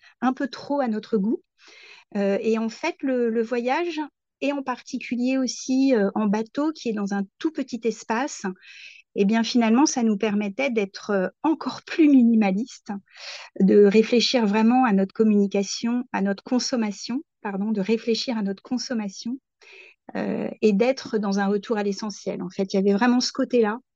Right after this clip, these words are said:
de connexion aussi aux éléments, à la nature. C'était très important pour nous. Troisièmement, il y avait vraiment l'envie de, de rencontrer,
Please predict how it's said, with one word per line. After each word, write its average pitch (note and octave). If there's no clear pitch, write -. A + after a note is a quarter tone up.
de G#3
connexion A3
aussi A#3
aux A3+
éléments, G#3
à G3+
la G3+
nature. G#3
C'était F#3+
très G#3
important G3+
pour F#3+
nous. F#3+
Troisièmement, A#3+
il C#4+
y B3+
avait A3+
vraiment A#3
l'envie B3
de, G#3
de G#3
rencontrer, C4+